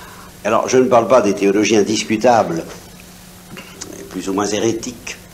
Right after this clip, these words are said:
qui eux aussi sont abondants et ont commencé dès le début de l'histoire de l'Église. Euh, Arius, Tertullien, euh,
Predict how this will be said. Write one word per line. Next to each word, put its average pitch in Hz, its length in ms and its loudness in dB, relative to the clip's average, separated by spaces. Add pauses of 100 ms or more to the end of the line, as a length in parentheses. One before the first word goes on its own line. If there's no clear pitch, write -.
(560)
qui - 240 -8
eux 110 180 4
aussi 123 380 0
sont 92 440 -2
abondants 120 520 2
et 98 100 2
ont 95 120 2
commencé 98 480 -2
dès 92 180 -4
le 87 60 -8
début 92 300 -4
de 85 60 -8
l'histoire 95 300 -4
de 95 60 -4
l'Église. 127 800 -4 (720)
Euh, - 60 -2 (680)
Arius, 95 920 -2
Tertullien, 95 720 -4
euh, 90 1120 -2